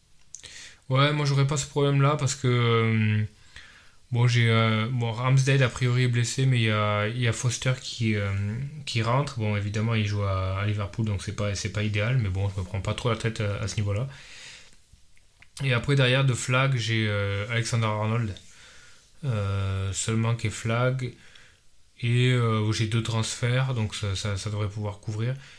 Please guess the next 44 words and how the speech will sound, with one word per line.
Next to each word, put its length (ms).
J'ai 140
un 100
gros 160
point 140
d'interrogation, 540
je 60
suis 120
pas 120
sûr 160
que 80
Coutinho 640
joue 180
contre, 320
euh, 300
contre 260
les 100
Wolves, 340
parce 140
qu'il 180
va 100
quand 120
même 100
rentrer 300
assez 220
tard 220
de, 400
du 120
Brésil, 480
mais 280
bon. 200
Possible 360
qu'il 120
joue, 180
puis 120
je 80
fais 100
peut-être 240
le 60
transfert 420
out. 260
Mais 140
derrière, 480
j'ai 80
Wang 480